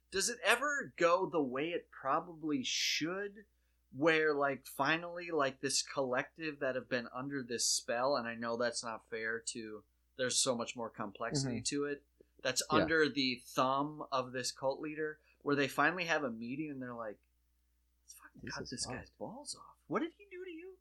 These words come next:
Speaker 1: He did that shit
Speaker 2: Right,
Speaker 1: to me."
Speaker 2: what did he do?
Speaker 1: <laughs> And then that cult leader's, um, just
Speaker 2: Uh.
Speaker 1: sleeping peacefully in their <laughs> room, you know, like,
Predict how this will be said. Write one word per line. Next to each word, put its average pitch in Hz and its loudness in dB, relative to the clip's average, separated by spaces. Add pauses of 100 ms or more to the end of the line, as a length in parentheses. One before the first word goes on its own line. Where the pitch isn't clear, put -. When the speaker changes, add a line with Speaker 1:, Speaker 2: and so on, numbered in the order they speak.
(120)
Speaker 1:
He - -10
did 359 -8
that 359 -4
shit - 2
Speaker 2:
Right, 320 6
Speaker 1:
to 104 -4
me." - -2
Speaker 2:
what 440 8
did 415 2
he 370 -2
do? 381 -2 (120)
Speaker 1:
<laughs> - -4
And - 8
then 226 12 (100)
that 190 8
cult 214 4
leader's, 190 -4 (720)
um, 302 -6
just - 4
Speaker 2:
Uh. 202 8
Speaker 1:
sleeping 214 12
peacefully 214 10
in 208 12
their 214 12
<laughs> - 6
room, 254 12
you 262 -8
know, 233 12
like, 175 4